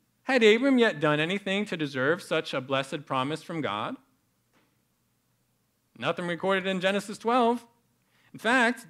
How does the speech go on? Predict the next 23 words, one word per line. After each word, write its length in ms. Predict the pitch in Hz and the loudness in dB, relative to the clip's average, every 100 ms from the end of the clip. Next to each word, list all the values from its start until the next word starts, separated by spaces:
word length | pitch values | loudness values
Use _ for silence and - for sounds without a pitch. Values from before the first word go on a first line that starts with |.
| - | -2
Joshua 440 | 220 247 247 202 | 2 2 2 -2
twenty-four 640 | - 202 180 208 277 185 | 0 -2 -2 0 2 2
suggests 420 | 170 160 180 214 | 0 -4 -2 0
that 160 | - 170 | 0 -2
before 340 | 160 - 208 | -4 2 4
this 180 | 220 214 | 6 2
calling 320 | 220 196 214 | 2 2 2
from 200 | 214 208 | 2 -2
God, 340 | 175 196 226 240 - - | 2 4 4 2 -4 -6
Abram 440 | 165 170 180 220 220 | 0 2 2 2 2
and 280 | 196 208 233 | 2 2 4
his 220 | 247 254 | 0 -2
father 680 | - 214 160 151 170 254 - _ _ _ _ | 2 6 6 6 4 2 -2 _ _ _ _
were 240 | 160 220 240 | 4 4 6
idolaters. 960 | 262 240 302 403 - 175 107 - - _ _ _ _ _ _ | 4 6 4 4 0 -4 -8 -12 -20 _ _ _ _ _ _
They 100 | 160 | 0
were 120 | 214 214 | 2 2
serving 360 | 208 202 220 | 2 2 2
the 80 | 220 | 4
gods 300 | 190 202 196 | 6 6 6
beyond 320 | 185 214 226 | 2 2 2
the 60 | 240 | 2
river. 400 | 311 294 139 | 2 2 2